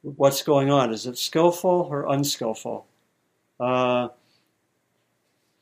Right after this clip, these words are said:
you know, we can, uh, you know, this is a way that we connect our deeper aspiration to moment-to-moment experience. That's what we're looking for. You know, we want to, uh,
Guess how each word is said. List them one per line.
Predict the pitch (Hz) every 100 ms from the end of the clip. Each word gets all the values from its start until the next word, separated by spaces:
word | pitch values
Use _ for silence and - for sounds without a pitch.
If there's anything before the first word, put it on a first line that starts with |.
| _ _ -
you | 131
know, | 131
we | 131 131
can, | 151 139 135 131
uh, | 131 131 131 135 165
you |
know, | 139 139
this | 123 165
is | 175 143
a | 175 147
way | 131 175 214 139
that | 127 131 -
we | 135 135 135
connect | 127 - 139 151 156 -
our | 147 139
deeper | - 202 220 165 131
aspiration | 143 127 - 143 131 127 - 139
to | 131 143
moment-to-moment | 135 139 139 143 139 135 139 139
experience. | 123 - 123 110 110
That's | 113 113
what | 156 143
we're | 131
looking | 123 120 131
for. | 113 113 104 92 _ _ _ _ _ _ _ _ _ _ _ _ _
You | 156
know, | 131 123
we | 127
want | 131 135 139 139
to, | 147 135 135 131
uh, | 131 131 127